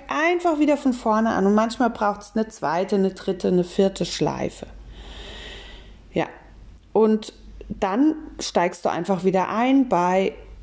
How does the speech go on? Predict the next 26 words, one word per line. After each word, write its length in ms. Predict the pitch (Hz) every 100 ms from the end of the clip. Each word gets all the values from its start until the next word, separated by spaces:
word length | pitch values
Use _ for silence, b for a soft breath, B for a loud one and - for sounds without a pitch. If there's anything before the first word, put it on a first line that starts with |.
| -
„Okay, 420 | 214 220 196 160
ich 140 | 165 -
akzeptiere, 760 | 180 - 208 202 - 175 175
dass 200 | 175 175
da 120 | -
immer 320 | 220 185 175 170
noch 140 | 170
Irritation 840 | - 175 175 175 170 - 165 170
ist. 160 | 175 170
Ich 180 | 170 175
akzeptiere, 680 | - - 196 - 185 170
dass 200 | 185 175
die 140 | - 175
Person 420 | - 185 180 190
noch 140 | 196
verärgert 680 | 196 254 - 156 160 170 165
ist. 220 | - 175
Ich 160 | 165 180
akzeptiere 580 | 180 - 220 - 151 139
das. 260 | 170 -
Okay, 360 | - 196 - 139
dann 180 | 165 170
signalisiere 600 | 190 202 190 196 185 170
ich 120 | 170
noch 160 | 180 165
mal. 200 | 165